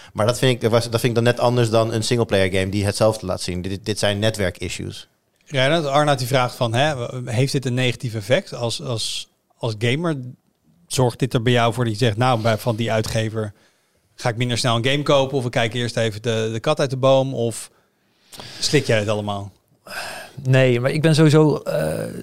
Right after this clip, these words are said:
Speaker 3: zelf in ieder geval geen gamer die games koopt op het moment dat ze echt nieuw zijn. En, eh, dat, dat <laughs> maakt de P C-game ook goedkoper. Als je even wacht, zijn de games goedkoper en ze zijn door de beta-fase heen, heel flauw gezegd. Ehm,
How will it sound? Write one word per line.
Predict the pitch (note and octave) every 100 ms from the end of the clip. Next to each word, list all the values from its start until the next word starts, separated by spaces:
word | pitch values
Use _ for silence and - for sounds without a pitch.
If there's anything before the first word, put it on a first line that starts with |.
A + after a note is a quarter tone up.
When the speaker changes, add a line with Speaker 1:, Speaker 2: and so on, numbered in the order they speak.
| - - _
Speaker 3:
zelf | - C#3 C3+
in |
ieder | B2+ A2+
geval | B2
geen | B2+ B2+
gamer | B2 C3 B2 A2
die | A#2 A#2 A2 _ -
games | A#2+ A#2 A#2 - - _ _ _
koopt | - A2+ -
op | A#2
het |
moment | A2 A2
dat | A2+
ze | - A2+
echt | A2 G#2+ -
nieuw | A2+ A#2+
zijn. | G#2+ G2+ F#2+ F#2+
En, | - G#2 G2 F#2
eh, | F#2 F#2 F2+ F2 F2
dat, | F#2+ - A2+ A2+
dat | A2+ - G2+ -
<laughs> | C#3 F#2+
maakt | A2+ G#2+ -
de | G#2+
P | -
C-game | G#2 B2 A2+ A2
ook | A2
goedkoper. | A2 C3 C3+ F#2+
Als | G2
je | A2+
even | G#2+
wacht, | G#2+ A#2
zijn | A#2+ A#2
de | C3
games | D3
goedkoper | D3 B2 B2 A#2+
en | - D3
ze | C#3
zijn | A2 A#2
door | A2+
de | G#2
beta-fase | A2 A2 - F2+ F2+ F2+
heen, | F2+
heel | A#2+ G2+
flauw | F#2 F#2
gezegd. | F2 A2 - - - - -
Ehm, | A#2+ A#2 A2+ A2+